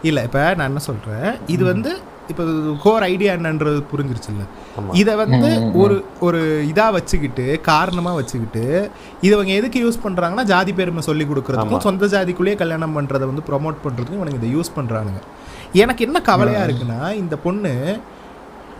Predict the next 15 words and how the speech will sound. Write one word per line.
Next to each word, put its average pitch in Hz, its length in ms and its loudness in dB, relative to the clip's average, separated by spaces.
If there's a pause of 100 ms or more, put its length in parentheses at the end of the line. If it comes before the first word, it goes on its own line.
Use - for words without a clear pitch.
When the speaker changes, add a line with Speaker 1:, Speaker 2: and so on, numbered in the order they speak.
(120)
Speaker 1:
நல்லா 208 220 6
படிக்குது, 165 680 0 (120)
சரியா, 180 240 2
கல்யாணம் 170 320 2
ஆயிருச்சு, 156 340 -2
புள்ள 170 220 2
இருக்கு, 151 200 0
ஆனாலும் 208 300 2
படிக்குது 196 340 2
அந்த 131 140 -2
பொண்ணு. 123 260 -4 (180)
அதுவே 170 320 4
நான் 220 140 0
வந்து 180 200 0
ஒரு 170 160 0